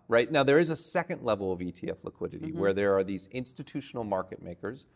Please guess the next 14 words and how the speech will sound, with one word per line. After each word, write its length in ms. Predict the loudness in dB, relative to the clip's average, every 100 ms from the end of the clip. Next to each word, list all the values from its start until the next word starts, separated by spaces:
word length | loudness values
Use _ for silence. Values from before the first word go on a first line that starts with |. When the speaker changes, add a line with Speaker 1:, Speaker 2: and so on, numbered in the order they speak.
| _ -6
Speaker 1:
which 180 | -2 2
are 120 | 0
large 460 | 2 2 2 2 -2
players 360 | 0 0 -2
in 80 | -8
the 80 | -8
market. 420 | -6 -6 -10 -14 _ _ -6
And 100 | 0
what 240 | 0 0
they'll 300 | 4 6 6
do 420 | 4 -2 -4 -6 -10 _ -4
is, 260 | -2 0
like, 200 | 2 0 0
if, 180 | 0 0